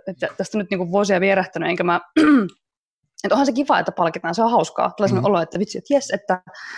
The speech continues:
Speaker 1: että kiva, että on ollut kivaa <laughs>
Speaker 2: Aivan.
Speaker 1: joillakin muillakin, että mun tuotokseni kanssa.
Speaker 2: Mm.
Speaker 1: Mutta sitten tulee, sit tulee semmonen olo, niinku, että,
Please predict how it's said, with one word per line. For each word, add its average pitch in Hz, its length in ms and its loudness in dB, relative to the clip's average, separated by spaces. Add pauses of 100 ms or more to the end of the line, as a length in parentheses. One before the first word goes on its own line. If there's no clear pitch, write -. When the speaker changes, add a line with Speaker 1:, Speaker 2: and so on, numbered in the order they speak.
(200)
Speaker 1:
että 196 140 -14
kiva, 190 200 0
että 160 280 -2 (320)
on 165 240 -2
ollut 160 500 -6
kivaa 143 220 -4
<laughs> - 480 -16
Speaker 2:
Aivan. 190 120 0
Speaker 1:
joillakin 180 240 0
muillakin, 196 340 2
että - 200 -10
mun 160 140 -6
tuotokseni 160 400 -4
kanssa. 175 300 -4 (240)
Speaker 2:
Mm. 135 160 2 (160)
Speaker 1:
Mutta 196 180 -4
sitten 226 380 0
tulee, 226 420 6 (220)
sit 233 160 0
tulee 254 160 4
semmonen 208 200 0
olo, 196 180 4
niinku, 160 240 0
että, 165 380 -2